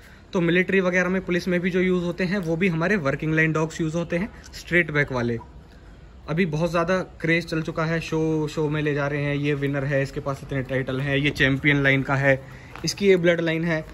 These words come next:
तो उनका price देखेंगे तो भाई पचास पचास हज़ार price है, लाख लाख रुपए price है, import करा रहे हैं, ये import का सन है। तो मतलब बहुत ही एक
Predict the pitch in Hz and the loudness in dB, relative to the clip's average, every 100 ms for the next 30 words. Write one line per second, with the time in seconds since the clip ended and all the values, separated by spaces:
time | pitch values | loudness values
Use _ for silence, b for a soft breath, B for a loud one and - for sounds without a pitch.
0 | B B B - 185 190 190 190 175 180 | B B B 0 2 4 2 2 2 2
1 | 160 165 165 170 170 160 160 160 170 170 | 0 -2 0 -2 -2 0 -2 0 0 0
2 | 175 175 165 156 160 156 156 156 151 156 | 0 -2 0 2 0 2 2 2 2 4
3 | 147 143 147 160 165 175 165 160 160 156 | 4 2 2 2 2 2 2 2 0 2
4 | 156 151 151 147 143 156 160 165 160 160 | 2 2 2 0 0 -2 2 2 2 0
5 | 151 151 160 151 151 156 151 151 147 147 | 0 0 0 0 0 0 0 -2 -6 -2
6 | 139 143 B B B - 202 214 208 214 | -4 -4 B B B -4 0 2 0 0
7 | 196 202 202 226 190 - - - - - | -2 0 2 2 0 -8 -16 -18 -18 -8
8 | 175 160 | -4 -4